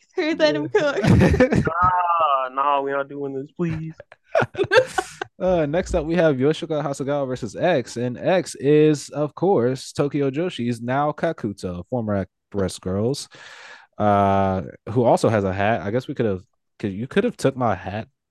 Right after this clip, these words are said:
Speaker 2: thing that I set up, and you could have, you know, pivoted into this, but you had to try to make something up, man. And, you know, it's fine.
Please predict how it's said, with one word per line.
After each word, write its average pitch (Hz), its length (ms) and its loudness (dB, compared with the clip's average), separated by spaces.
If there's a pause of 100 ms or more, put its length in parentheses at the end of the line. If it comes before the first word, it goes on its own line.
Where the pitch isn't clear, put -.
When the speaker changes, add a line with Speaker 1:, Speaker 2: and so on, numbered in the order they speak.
(100)
Speaker 2:
thing 127 240 -2
that 123 80 0
I 123 80 2
set 127 260 -4
up, 139 200 -4
and 95 200 -8
you 113 60 -4
could 127 160 -4
have, 107 160 -2 (520)
you 104 100 -12
know, 90 240 -8
pivoted 120 400 -4
into 120 340 -4
this, 127 220 -4
but - 260 -12
you 113 80 -4
had 117 200 -8
to 90 140 -10 (320)
try 101 140 -6
to 113 80 -6
make 110 200 -8
something 127 320 -14
up, 92 220 -14
man. 85 320 -10
And, 87 200 -16 (1600)
you 90 80 -20
know, 90 240 -10
it's 392 160 -2
fine. 127 260 -4